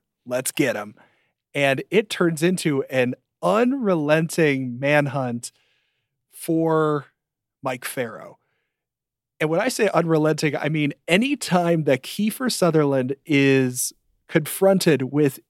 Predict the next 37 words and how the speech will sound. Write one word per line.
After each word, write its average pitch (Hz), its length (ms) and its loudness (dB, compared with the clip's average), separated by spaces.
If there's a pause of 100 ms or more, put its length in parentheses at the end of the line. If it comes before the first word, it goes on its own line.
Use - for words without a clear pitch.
(160)
any 233 320 4
sort 196 320 6
of 175 200 6
evidence 165 480 2
to 180 180 2
the 160 100 2
contrary 139 680 -2
by 127 300 -2 (200)
any 214 280 2
person, 135 720 2 (100)
whether 131 260 2
they 127 200 2
are 123 100 4
his 120 120 -2
colleague, 175 500 4
whether 127 280 0
they 120 200 -6
are 120 340 -10
somebody 123 360 -8
who 123 120 -12
knows 151 360 0
Mike, 160 260 -2
whether 131 240 -6
they 127 100 -10
are 123 100 -8
somebody 165 280 -2
on 156 120 0
the 127 80 -4
street, 135 340 0 (380)
Kiefer 262 340 2
Sutherland 165 880 4
basically 147 540 0
laughs 139 440 0
in 170 80 2
their 139 160 2
s-, - 180 -4
face 165 500 2